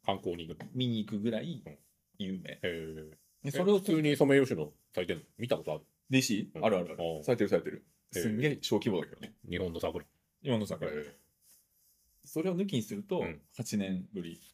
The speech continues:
Speaker 1: え。
Speaker 2: 八年ぶり。
Speaker 1: に桜見た。
Speaker 2: そ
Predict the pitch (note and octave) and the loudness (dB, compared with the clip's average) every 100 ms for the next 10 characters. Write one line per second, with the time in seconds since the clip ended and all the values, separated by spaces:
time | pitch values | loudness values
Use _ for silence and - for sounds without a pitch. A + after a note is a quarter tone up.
0 | _ _ F#2 E2 D#2+ D#2+ D#2+ D#2 D#2 D#2 | _ _ -2 -2 -2 -4 -6 -8 -10 -12
1 | D#2 - G#2 G2+ G2+ F#2+ F#2 F2+ F2+ - | -12 -6 -4 -4 -6 -6 -4 -4 -8 -6
2 | A#2+ A2+ F2 E2+ D#2 - - _ _ _ | -2 0 0 -4 -4 -10 -12 _ _ _
3 | - F2+ D#2 | -8 -6 -6